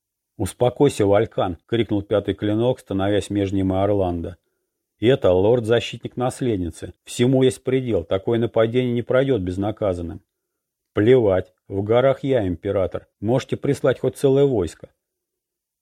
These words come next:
Эльф выхватил меч, прямой, с ромбовидным сечением и широким долом до самого острия. Айнлан взялся за эфес, сгорбился, готовый выхватить свой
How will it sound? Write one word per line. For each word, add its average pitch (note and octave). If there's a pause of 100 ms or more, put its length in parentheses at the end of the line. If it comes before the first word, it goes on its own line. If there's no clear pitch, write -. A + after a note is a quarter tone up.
Эльф C#3+
выхватил A#2
меч, C3
прямой, A2
с -
ромбовидным G2+
сечением G#2+
и -
широким A2
долом F#2+
до F2+
самого F#2+
острия. F2+ (560)
Айнлан B2+
взялся A#2+
за G#2+
эфес, B2
сгорбился, A2+
готовый A2
выхватить G#2
свой G#2